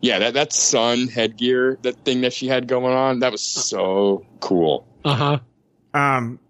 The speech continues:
Speaker 3: did anybody ask her how many orcs she killed? Did she kill any orcs?
Speaker 1: Mm, I never saw her do any battle. It looked like she was more leading.
Speaker 3: Yeah, that, th-, I think the armor is just for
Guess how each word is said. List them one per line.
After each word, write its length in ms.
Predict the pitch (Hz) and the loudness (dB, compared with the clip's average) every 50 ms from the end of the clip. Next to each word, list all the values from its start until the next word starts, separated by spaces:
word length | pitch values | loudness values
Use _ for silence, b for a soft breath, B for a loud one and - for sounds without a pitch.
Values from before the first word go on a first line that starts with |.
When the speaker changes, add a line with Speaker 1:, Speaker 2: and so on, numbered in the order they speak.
| _ _ _ _ _ _ _ _ _ _ _ _ _ _ _ - _ | _ _ _ _ _ _ _ _ _ _ _ _ _ _ _ -20 _
Speaker 3:
did 160 | - 139 135 | -2 0 0
anybody 440 | 160 190 202 196 165 180 170 151 - | 2 2 0 0 0 0 0 2 2
ask 320 | 95 113 123 156 151 - - | 2 2 0 0 -2 -2 -2
her 100 | 190 175 | 0 0
how 140 | 135 147 147 | 2 0 0
many 320 | 151 151 143 127 123 - - - _ _ _ _ _ _ - | 0 0 0 0 0 -2 -6 -20 _ _ _ _ _ _ -2
orcs 260 | 113 117 135 156 - | 0 0 0 0 0
she 200 | - - - 226 | -2 -2 0 0
killed? 480 | - - - 233 254 262 285 247 220 - _ _ _ _ _ _ _ _ _ _ _ _ _ _ _ _ _ _ _ _ _ _ _ _ _ _ _ _ _ _ _ _ _ _ _ _ _ _ _ _ _ | -2 0 0 0 0 0 0 -2 -6 -14 _ _ _ _ _ _ _ _ _ _ _ _ _ _ _ _ _ _ _ _ _ _ _ _ _ _ _ _ _ _ _ _ _ _ _ _ _ _ _ _ _
Did 140 | - 156 147 | -6 -4 -2
she 160 | - - 277 | 0 0 0
kill 260 | - - 220 233 240 254 | 0 0 0 0 2 2
any 220 | 262 262 262 269 | 2 2 2 2
orcs? 500 | 269 277 339 330 - - - - - - _ _ _ _ _ _ _ _ _ _ - | 2 2 2 0 0 -2 -4 -6 -6 -8 _ _ _ _ _ _ _ _ _ _ -2
Speaker 1:
Mm, 200 | 120 120 127 131 | 0 2 2 2
I 100 | 135 135 | 2 2
never 200 | 143 135 135 123 | 0 0 0 -2
saw 220 | - - 120 101 | 0 0 0 0
her 120 | 92 104 98 | 0 -2 -2
do 200 | 90 92 87 87 | -2 -2 -2 0
any 140 | 85 85 | -2 -2
battle. 360 | 80 80 78 85 82 82 82 85 | 0 2 2 2 2 0 0 -2
It 40 | 78 | -2
looked 140 | 92 - 92 | -2 -4 -6
like 100 | 87 - | -6 -4
she 140 | - 95 | -2 0
was 140 | 90 87 - | 0 0 2
more 180 | 90 87 82 73 | 2 0 0 0
leading. 480 | 69 71 82 82 80 80 78 80 80 - _ - _ - 127 | -2 -4 -4 -2 -2 0 0 -2 -2 -4 _ -20 _ -10 -4
Speaker 3:
Yeah, 380 | 127 135 135 135 135 147 147 | -2 -2 0 0 0 0 -2
that, 160 | - - 127 | -4 -8 -6
th-, 120 | 127 147 123 | -4 -2 0
I 120 | 143 175 | 0 -2
think 280 | 175 - 254 240 - - | -2 -2 -4 -4 -2 0
the 160 | 202 170 - | -2 0 0
armor 440 | - 131 143 160 170 160 143 127 120 | 0 0 0 0 0 0 2 2 2
is 180 | 120 113 - - | 2 0 -2 -2
just 300 | 135 123 120 - - - | -2 -2 0 -2 -4 -8
for 480 | _ - 117 110 104 101 101 107 104 | _ -2 0 0 2 0 0 -2 -4